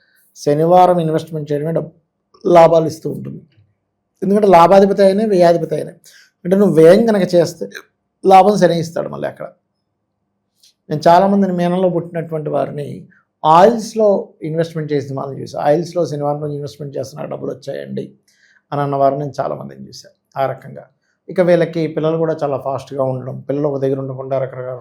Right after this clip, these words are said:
ప్రాంతాలకు వెళ్ళడం, ఇటువంటివన్నీ జరుగుతాయి. వీళ్ళకి వచ్చేటువంటి జీవిత భాగస్వామి కూడా కాస్త ఇంటలెక్చువల్‌గా ఉండేటువంటి జీవిత భాగస్వామి, కొంచెం అంటే బిజినెస్‌గా ఏదైనా సరే షేర్ చేసుకోవడం. వీళ్ళకి సర్వసాధారణంగా ఏంటంటే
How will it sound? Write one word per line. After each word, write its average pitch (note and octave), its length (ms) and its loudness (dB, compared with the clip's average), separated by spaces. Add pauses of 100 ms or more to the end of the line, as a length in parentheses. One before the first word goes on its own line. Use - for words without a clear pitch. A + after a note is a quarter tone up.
ప్రాంతాలకు C3+ 560 -12
వెళ్ళడం, B2+ 300 -8 (600)
ఇటువంటివన్నీ C3 480 -6
జరుగుతాయి. C3+ 400 -2 (420)
వీళ్ళకి D3 260 0
వచ్చేటువంటి F3+ 480 -4
జీవిత D3+ 280 -6
భాగస్వామి C#3 560 -8
కూడా C#3 140 -12
కాస్త C#3 260 -12 (140)
ఇంటలెక్చువల్‌గా C#3 600 -10
ఉండేటువంటి C3 520 -14
జీవిత C#3 160 -16 (100)
భాగస్వామి, C2+ 520 -14 (560)
కొంచెం F3 280 -2 (120)
అంటే D#3 220 0 (480)
బిజినెస్‌గా E3+ 640 -2 (100)
ఏదైనా D#3+ 300 0
సరే D3 240 -8
షేర్ D3 200 -2
చేసుకోవడం. C#3+ 480 -6
వీళ్ళకి C#3 280 -8
సర్వసాధారణంగా D3 800 -2
ఏంటంటే C3+ 380 -10